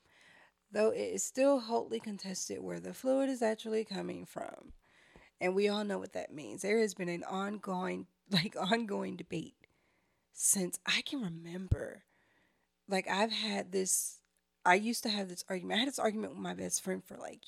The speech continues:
years. Every now and then we would get into this whole argument, and we would,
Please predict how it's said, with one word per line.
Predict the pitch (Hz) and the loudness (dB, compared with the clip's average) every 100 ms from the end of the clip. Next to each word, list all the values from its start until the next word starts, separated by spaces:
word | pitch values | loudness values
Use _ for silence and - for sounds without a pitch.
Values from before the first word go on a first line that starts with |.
| - 175 - | -18 -14 -8
years. | 208 220 196 185 196 208 - - - - - - _ _ - | -4 -2 -2 -4 -6 -2 -2 -2 -20 -20 -20 -20 _ _ 12
Every | 247 277 277 | 12 12 12
now | 262 247 254 | 10 4 2
and | 214 | 2
then | 190 180 | 0 0
we | |
would | 196 180 | -2 2
get | 214 226 | 2 2
into | 214 220 | 0 -4
this | 208 | -4
whole | - 208 202 | -2 0 0
argument, | 202 185 170 - | -2 -6 -8 -6
and | 185 180 | -6 -4
we | 185 185 | -2 -2
would, | 175 | -6